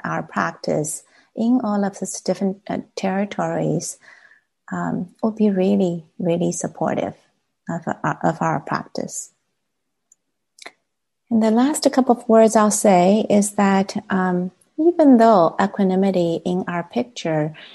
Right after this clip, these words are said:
is seen as, um, a capstone in the picture, kind of somehow sitting at the top, but there is n-, really no limit to the beautiful qualities of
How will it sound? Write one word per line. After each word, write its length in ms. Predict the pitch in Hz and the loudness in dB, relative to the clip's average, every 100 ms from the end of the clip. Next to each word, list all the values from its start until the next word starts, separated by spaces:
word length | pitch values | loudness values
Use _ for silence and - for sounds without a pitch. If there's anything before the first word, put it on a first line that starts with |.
| - | -12
is 240 | - 185 - | -2 -2 0
seen 840 | 180 - - 285 247 165 156 160 170 | -2 -2 0 2 2 2 0 -2 -6
as, 460 | 170 165 170 - - | -6 -4 -6 -8 -8
um, 420 | 165 160 156 165 _ _ _ | -6 -4 -4 -8 _ _ _
a 60 | - | -12
capstone 800 | - 240 226 - - 180 170 - | -10 -8 -8 -8 -6 -4 -4 -6
in 220 | - 175 | -4 -4
the 100 | 170 | -4
picture, 580 | 160 - - - - - - | -6 -8 -8 -10 -10 -10 -10
kind 200 | - 170 | -6 -4
of 180 | 196 - _ | -4 -8 _
somehow 420 | - 170 170 160 | -8 -8 -6 -4
sitting 400 | 156 - 165 165 | -4 -4 -4 -4
at 120 | 160 156 | -6 -6
the 60 | |
top, 580 | 151 - 220 202 - - _ _ _ _ _ _ _ _ _ _ _ _ _ _ - | -8 -4 -4 -2 -4 -8 _ _ _ _ _ _ _ _ _ _ _ _ _ _ -8
but 140 | 220 | -4
there 120 | 226 | -2
is 160 | 214 214 | -2 2
n-, 340 | 208 202 202 202 190 | 4 4 2 -4 2
really 360 | 247 294 240 | 2 4 2
no 640 | 185 175 180 208 226 247 262 | 0 0 0 -2 -2 -4 -4
limit 800 | 190 190 208 226 180 - - - _ _ _ _ - | 0 2 4 2 0 -4 -12 -12 _ _ _ _ -14
to 180 | - 202 | -4 -2
the 100 | 196 | -2
beautiful 460 | 180 190 190 - 185 | 0 0 0 -2 -6
qualities 760 | - 190 180 185 175 175 | -4 -4 -2 -2 -2 -4
of 80 | 175 | -4